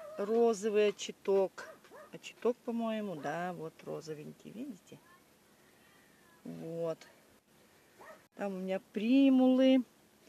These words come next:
Вот это не знаю, как называется. Ну вот, тоже цвет набирает.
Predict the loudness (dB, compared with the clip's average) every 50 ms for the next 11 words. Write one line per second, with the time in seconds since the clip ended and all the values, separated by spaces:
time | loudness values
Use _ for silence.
0 | _ _ _ _ _ _ _ _ -16 -10 -6 -6 -2 0 2 2 0 0 0 -2
1 | 0 0 0 -2 -6 -12 -12 -10 -12 -10 -8 -6 -2 -2 -2 0 -2 -4 -6 -6
2 | -10 -10 -10 -10 -10 _ _ _ _ _ _ _ _ _ _ _ _ _ _ _
3 | _ _ _ _ _ _ -12 -8 -6 -6 -4 -4 -6 -8 _ -8 -8 -6 -6 -8
4 | -12 -14 -10 -8 -8 -8 -6 -8 -10 -8 -8 -6 -6 -4 -4 -4 -4 -6